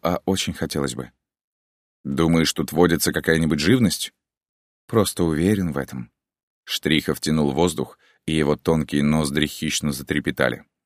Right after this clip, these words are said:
«Здесь пахнет зверем. Большим, сильным и опасным. Прекрасный вариант обеда». Я махнул рукой, и он, сорвавшись с места, моментально исчез из моего поля зрения, словно растворившись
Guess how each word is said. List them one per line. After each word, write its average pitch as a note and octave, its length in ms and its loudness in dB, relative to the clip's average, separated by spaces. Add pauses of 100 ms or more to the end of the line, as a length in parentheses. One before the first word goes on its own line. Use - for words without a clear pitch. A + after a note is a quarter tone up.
(580)
«Здесь F#2 360 0
пахнет E2 520 -2
зверем. C#2 420 -4 (600)
Большим, E2+ 540 2
сильным F2 540 0 (480)
и F#2+ 80 0
опасным. D2 640 -4 (680)
Прекрасный G2+ 580 0
вариант D#2+ 340 0
обеда». C2+ 400 -4 (960)
Я E2+ 280 4
махнул G#2+ 400 4
рукой, G2 400 4
и E2+ 180 2
он, F#2 220 6
сорвавшись D#2 680 2
с - 120 -2
места, E2 460 0 (240)
моментально F2 960 6
исчез - 400 0
из D2 140 -2
моего C#2 260 0
поля C#2 240 0
зрения, B1+ 480 -4 (360)
словно F2 420 6
растворившись F#2+ 760 2